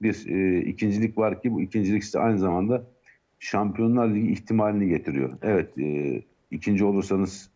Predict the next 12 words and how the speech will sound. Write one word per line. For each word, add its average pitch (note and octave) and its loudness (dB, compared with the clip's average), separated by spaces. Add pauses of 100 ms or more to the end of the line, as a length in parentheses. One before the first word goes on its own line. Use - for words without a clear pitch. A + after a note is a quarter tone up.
(100)
üç B2 -2
önemli E2+ 2
oynayacaksınız D#2+ 0
ama, G#2+ 2 (840)
e, D#2 -2
sonuçta G#2+ 0
bu G2+ 2
fırsatı G#2+ -2 (140)
tepmenin G2 -2
de F2+ -2
manası F#2+ 0
yok. A2+ 0